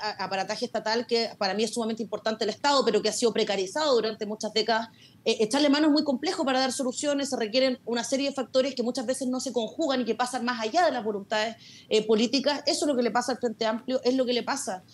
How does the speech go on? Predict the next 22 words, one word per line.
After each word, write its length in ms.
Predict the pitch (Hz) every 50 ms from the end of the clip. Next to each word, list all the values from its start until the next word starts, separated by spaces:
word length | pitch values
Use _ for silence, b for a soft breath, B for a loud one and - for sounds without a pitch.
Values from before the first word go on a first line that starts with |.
| B B B -
eh, 120 | 208 208
o, 60 | - 220
o, 260 | 220 220 214 - 214
o 40 | 214
lo 140 | 214 214
que 60 | 196 214
le 80 | 208
podría 280 | 185 202 208 233 247 226
pasar 260 | 240 226 - 262 269
a 40 | 262
Republicano, 640 | 254 247 208 233 233 240 240 320 320 294 302 311 302
lo 140 | 208 214 214
que 160 | 208 214 202
quizás 280 | - - 208 202 - 254
les 100 | 254 247
va 60 | 226 240
a 60 | 233
pasar 200 | 226 - 240 226
ahora 260 | 220 214 233 247 247
en 60 | 233
la 80 | 233 220
Convención, 560 | 208 214 208 196 196 - - 226 220 233